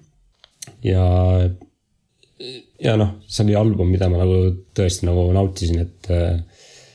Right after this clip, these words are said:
keegi ku-, kuskil intervjuus ütles, et, et, äh, see, mis, ähm, see, mis sealt albumilt nagu kõlab, see ei ole nagu Avicii, kes on nagu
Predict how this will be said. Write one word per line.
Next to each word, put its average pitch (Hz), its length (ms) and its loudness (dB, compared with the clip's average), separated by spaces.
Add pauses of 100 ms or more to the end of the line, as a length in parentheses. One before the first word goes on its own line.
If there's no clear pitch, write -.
(720)
keegi 95 460 0
ku-, 92 160 0
kuskil 92 340 -2
intervjuus 90 420 0
ütles, 92 300 -2
et, - 320 -8
et, - 340 -10
äh, 87 460 -2 (1400)
see, 90 340 -2
mis, 87 300 -2 (240)
ähm, 90 480 0 (1300)
see, - 300 -4
mis 90 140 -2
sealt 90 340 -4
albumilt 92 400 -2
nagu 87 240 -2
kõlab, 90 320 -2
see 90 160 -2
ei 87 80 0
ole 87 140 0
nagu 87 300 0
Avicii, 95 520 0
kes 85 260 -2
on 90 140 0
nagu 87 260 0